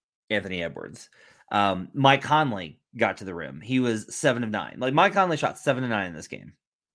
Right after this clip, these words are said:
Mike Conley is long in the tooth, and he shot that well. Uh, Cat didn't shoot well. He was seven of nineteen, but I thought Cat battled and played a really good game. This is one of the better, more balanced games Cat's played against Jokic.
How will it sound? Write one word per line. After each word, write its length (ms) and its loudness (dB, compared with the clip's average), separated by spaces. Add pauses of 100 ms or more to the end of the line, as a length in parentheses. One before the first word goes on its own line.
(540)
Mike 200 4
Conley 260 6
is 80 -2
long 300 2
in 60 -6
the 80 -8
tooth, 260 -10
and 100 -14
he 80 -12
shot 220 -8
that 160 -10
well. 240 -10 (520)
Uh, 240 -2 (460)
Cat 380 6
didn't 180 0
shoot 260 -4
well. 220 -8
He 100 -2
was 160 -4
seven 280 0
of 80 -4
nineteen, 720 -10 (360)
but 120 0
I 80 2
thought 180 0
Cat 320 -2
battled 480 0
and 160 -10
played 240 -4
a 140 -8
really 340 -8
good 160 -12
game. 180 -12
This 140 -12
is 80 -8
one 140 -2
of 20 0
the 60 -2
better, 220 0
more 260 -4
balanced 520 -4
games 240 -14
Cat's 280 -8
played 240 -6
against 260 -12
Jokic. 540 -14